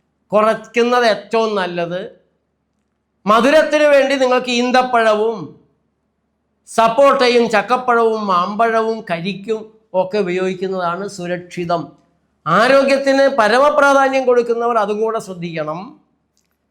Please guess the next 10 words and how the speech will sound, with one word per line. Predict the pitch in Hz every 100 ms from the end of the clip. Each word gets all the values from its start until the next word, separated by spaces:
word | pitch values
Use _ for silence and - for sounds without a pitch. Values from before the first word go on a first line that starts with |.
| _ _ _ _ -
അതേപോലെ | 214 247 240 233 233 233
ഫ്രൈഡ് | 196 202 226 247 240
ആയിട്ടുള്ള, | 226 220 214 202 196
ഫ്രൈ | 190 226 208
ചെയ്ത, | 214 208 208 202 - _ 175
വറുത്തുമൊരിച്ച | 190 214 247 233 208 208 214 214
സാധനങ്ങൾ | 185 180 196 196 208 202
കഴിക്കാതിരിക്കുക. | 175 175 190 185 185 175 165 170 160 156 160 160 135 - _ _ _ _ _ _ _ _ _ _ _ _ _ _ _
വല്ല | 156 185 226 262 285 294 294
കാലത്തും | 285 285 285 285 294